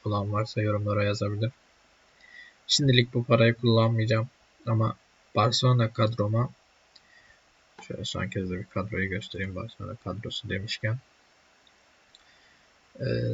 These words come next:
sağ kanadı komple değiştirmiş durumdayım. Ee, belki şu göbeğe bir Petit ya da Sergio Busquets olabilir. Onun dışında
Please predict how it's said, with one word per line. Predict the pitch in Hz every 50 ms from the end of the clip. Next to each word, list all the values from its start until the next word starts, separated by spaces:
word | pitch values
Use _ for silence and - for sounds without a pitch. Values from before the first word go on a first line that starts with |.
| 113 117 120 135 131 _ _ _ _ _ _ _ _ _ _ _ _ _ _ _ _ _ _ _ _ -
sağ | - - - - 131 123 113
kanadı | - - 110 107 104 104 110 117 135 135 - _ _ _ _ _ _ _ _ _ _ _ -
komple | - 135 113 104 110 113 104 101 101
değiştirmiş | 101 101 104 - - - 120 117 113 - -
durumdayım. | - 113 110 110 110 110 110 113 117 139 - _ _ _ _ _ _ _ _ _ _ _ _ _ _ _ _ _ _ _ _ _ _ _ _ _ _ _ _ _ _ _ _ - -
Ee, | - 104 101 101 98 110 123
belki | 131 135 139 - - 127
şu | - - 123 117
göbeğe | 117 120 120 120 127 123 123 127 131 127 - - _ _ _ _ _ _ _ _ _ _ _ _ _ - - _ _ _ _ -
bir | 139 120 120 120 113 110 113 - - _ _ _ _ _ _ _ _ _ _ _ _ _ - _
Petit | - - 113 113 - 120 117 - -
ya | 110 104 98
da | 104 98 95 - _ _ _ _ _ _ _ _
Sergio | - - 117 107 104 101 107 - 104 98
Busquets | 95 95 92 - - - - - 107 98 92 - - - - - - _ _ -
olabilir. | 101 101 98 92 90 92 92 104 127 139 - - - _ _ _ -
Onun | 117 113 107 101 98
dışında | 98 - - 92 92 104 117 -